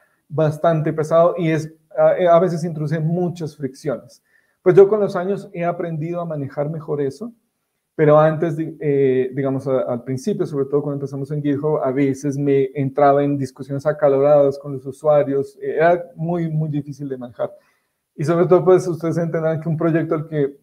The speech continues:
por ejemplo, yo le he puesto casi diez años de mi vida, eh, o más de diez años de mi vida, y pues miles de horas de trabajo, pues a ratos es muy difícil escuchar críticas muy negativas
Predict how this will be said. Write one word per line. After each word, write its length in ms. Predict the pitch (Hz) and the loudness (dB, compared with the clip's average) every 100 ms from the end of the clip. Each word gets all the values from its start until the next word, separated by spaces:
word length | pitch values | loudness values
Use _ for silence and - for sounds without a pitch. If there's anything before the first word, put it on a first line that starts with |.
| _ | _
por 80 | 147 | -4
ejemplo, 240 | 139 143 | -2 0
yo 120 | 139 143 | 4 4
le 100 | 143 | 4
he 20 | |
puesto 420 | 147 147 160 147 | 0 -4 -6 -2
casi 240 | 147 147 | -4 -2
diez 220 | 151 151 151 | -2 -2 -2
años 220 | 151 147 | -4 -2
de 80 | 151 | -2
mi 120 | 147 | -2
vida, 420 | 151 147 147 147 _ _ _ _ _ 156 | -2 -2 -2 -4 _ _ _ _ _ -2
eh, 200 | 147 139 | 0 2
o 80 | 131 | 4
más 260 | 165 185 | 4 4
de 80 | 143 | 0
diez 180 | 139 143 | -2 -2
años 200 | 143 139 | -4 -4
de 60 | |
mi 120 | 143 139 | -4 -2
vida, 420 | 143 143 143 - | 0 0 0 -2
y 140 | 151 139 | -10 -6
pues 180 | 147 139 | -2 2
miles 420 | 190 214 196 139 | 2 4 2 2
de 100 | 143 | 0
horas 200 | 147 143 | 0 0
de 80 | 147 | -4
trabajo, 460 | 143 139 135 139 | -4 -4 -4 -6
pues 160 | 139 127 | -6 -4
a 80 | 123 | -2
ratos 420 | 131 131 143 143 | -2 -2 -6 -8
es 80 | 139 | -2
muy 180 | 151 | 0
difícil 400 | 147 143 143 147 | 0 -2 -6 -6
escuchar 400 | 139 - 131 135 | -8 -8 -8 -8
críticas 520 | 196 143 143 135 139 147 | -6 -8 -6 -4 -2 0
muy 280 | 160 151 | 0 0
negativas 800 | 143 135 127 _ 135 120 123 _ | 0 -4 -6 _ -12 -10 -14 _